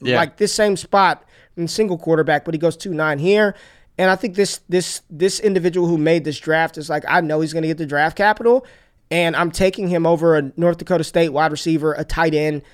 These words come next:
Speaker 2: and Justin Ross." Like, I don't hate the process here. This is a smart drafter. Good job grabbing B-Rob there at the two nine. Watson, McBride, and Justin Ross fall, round out the, the second round. So,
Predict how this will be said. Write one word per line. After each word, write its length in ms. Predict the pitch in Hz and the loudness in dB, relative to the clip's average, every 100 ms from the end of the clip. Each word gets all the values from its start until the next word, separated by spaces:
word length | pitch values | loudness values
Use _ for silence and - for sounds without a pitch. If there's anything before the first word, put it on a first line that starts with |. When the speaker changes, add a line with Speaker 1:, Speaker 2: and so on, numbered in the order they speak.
| _ - | _ -8
Speaker 2:
and 100 | 156 | -4
Justin 360 | 147 165 180 160 | -2 -2 -2 0
Ross." 420 | 196 185 131 - | 2 0 -2 -6
Like, 160 | 156 - | -6 0
I 120 | 196 | 2
don't 160 | 294 202 | 2 2
hate 200 | 233 - | 2 0
the 60 | |
process 500 | 165 180 208 - 139 | -4 0 0 0 -6
here. 140 | - 131 | -8 -8
This 180 | 180 254 | -8 -6
is 80 | 214 | -6
a 40 | |
smart 360 | - 190 190 139 | -4 0 0 2
drafter. 420 | 170 160 - 101 - _ _ | 0 0 -6 -18 -20 _ _
Good 120 | 196 | 0
job 260 | 170 190 170 | 4 4 4
grabbing 300 | 160 165 147 | 0 0 0
B-Rob 400 | 156 151 147 139 | 0 2 0 0
there 100 | 147 | -4
at 80 | 139 | -4
the 60 | |
two 180 | 131 170 | -4 -2
nine. 460 | 143 151 160 165 165 - - _ _ | 0 2 2 2 -2 -14 -20 _ _
Watson, 560 | 156 226 262 247 233 180 | 2 2 2 0 0 0
McBride, 520 | - 175 185 185 160 | 0 4 6 6 4
and 140 | 147 | -4
Justin 440 | 139 175 175 170 147 | 0 0 0 -2 0
Ross 420 | 143 143 127 - | 2 0 -2 -10
fall, 380 | - - 170 165 151 | -6 0 2 2 -2
round 360 | 156 156 160 151 | -4 0 0 -2
out 380 | - 151 143 - | -2 0 -2 -4
the, 180 | 143 143 | -4 -4
the 80 | - | -6
second 340 | 139 156 147 123 | -6 -6 -8 -8
round. 380 | 131 123 107 113 | -6 -6 -6 -10
So, 480 | - 170 151 151 | -2 2 2 0